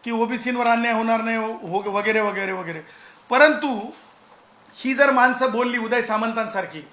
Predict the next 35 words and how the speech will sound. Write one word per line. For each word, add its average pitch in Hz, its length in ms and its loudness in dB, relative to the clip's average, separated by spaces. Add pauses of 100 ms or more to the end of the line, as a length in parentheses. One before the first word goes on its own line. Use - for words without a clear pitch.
(300)
की 233 80 -2
नाही 254 400 6 (440)
हे 262 440 4 (240)
म्हणजे, 208 420 -4 (400)
अ, 196 340 -2
स्पेस 240 380 2
आहे, 240 160 4 (320)
हे 233 260 -2
खऱ्या 247 460 6 (300)
म-, 196 320 0
मागा-, 220 320 2
म्हणजे 220 200 -4 (140)
मागास, 220 400 2
सामाजिक 240 400 2
मागासल्या 233 380 0
लोकांसाठीच 240 600 -2
हे 262 80 2
आरक्षण 240 400 4
आहे, 208 80 -4 (320)
तर 277 100 2
ताबडतोब 311 640 4 (1400)
बोट 262 160 6
पुढं 277 280 4
होणार 294 340 8
आणि 269 200 0
म्हणणार 285 320 2
की 262 120 -6
हे 277 260 2
तर 302 220 4
अमुक 269 300 4
जातीचं 262 460 0
आहे, 214 200 4 (340)
हे 254 180 0
तर 294 120 6
अमुक 269 280 8